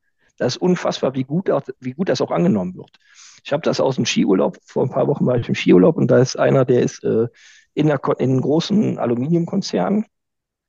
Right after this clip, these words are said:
und, äh, der hat das so ein bisschen erzählt, dass der das halt jeden Morgen mit seinen Leuten da macht. Und da hab ich direkt gesagt, das ist so eine gute Idee,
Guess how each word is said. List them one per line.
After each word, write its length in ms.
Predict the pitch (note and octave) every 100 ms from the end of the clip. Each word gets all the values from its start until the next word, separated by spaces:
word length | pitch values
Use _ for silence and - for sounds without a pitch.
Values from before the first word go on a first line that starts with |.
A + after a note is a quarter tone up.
| - -
und, 360 | B2+ B2 A#2 B2
äh, 200 | A2+ A2+
der 140 | A#2+
hat 80 | C3
das 120 | C#3
so 60 | C3
ein 40 |
bisschen 200 | C3+ C#3
erzählt, 240 | G#2+ E3
dass 140 | C3+ -
der 100 | B2+
das 160 | B2+
halt 140 | B2+ -
jeden 200 | C#3+ C3
Morgen 220 | C3+ C3
mit 120 | B2
seinen 400 | B2 A#2+ A#2+ A#2
Leuten 280 | B2 C#3+ -
da 100 | C#3
macht. 380 | A2 A3+ - _ _ _ _ _
Und 160 | - G2+
da 60 |
hab 80 | A2+
ich 80 | B2+
direkt 200 | A#2+ B2
gesagt, 300 | C3 C3 -
das 160 | F#2 -
ist 100 | -
so 140 | F#3
eine 160 | D#3+ C#3
gute 260 | D3 -
Idee, 460 | - D#3 A#2+ E3+